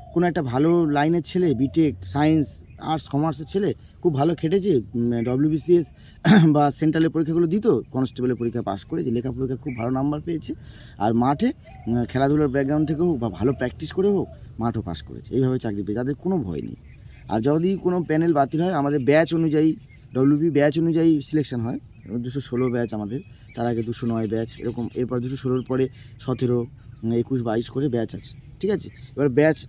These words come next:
সেই ব্যাচটা ক্যান্সেল হয়, যেন ধরো দুশো ষোলো ব্যাচ বা দুশো সতেরো ব্যাচ ক্যান্সেল হবে। তা সেটা পুরো ভেরিফাই হবে, ওএমআর শিট সব কিছু, উম, আমাদের প্রত্যেকের নাম্বার জা-, জানানো আছে, কে কত পেয়েছে, কী নাম্বার হয়েছে, সব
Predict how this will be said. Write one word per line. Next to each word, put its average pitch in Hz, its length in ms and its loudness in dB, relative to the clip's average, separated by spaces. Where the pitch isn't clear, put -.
সেই 156 180 0
ব্যাচটা 151 360 2
ক্যান্সেল 135 380 -2
হয়, 110 100 -4
যেন 113 180 -6
ধরো 135 280 -4
দুশো 127 180 -8
ষোলো 117 300 -4
ব্যাচ 110 260 -2
বা 110 60 -6
দুশো 120 200 -6
সতেরো 117 340 -6
ব্যাচ - 200 -10
ক্যান্সেল 95 360 -6
হবে। - 340 -16
তা 117 80 -6
সেটা 147 240 0
পুরো 165 220 2
ভেরিফাই 151 420 4
হবে, 143 240 0
ওএমআর 147 320 4
শিট 147 260 0
সব 143 220 -4
কিছু, 147 320 -2
উম, 120 300 -2
আমাদের 127 280 0
প্রত্যেকের 131 420 -4
নাম্বার 135 340 0
জা-, 113 120 -4
জানানো 131 340 2
আছে, 120 260 -4
কে 147 120 -4
কত 131 260 -2
পেয়েছে, 123 360 2
কী 135 100 0
নাম্বার 120 340 0
হয়েছে, 110 320 -4
সব 127 120 -6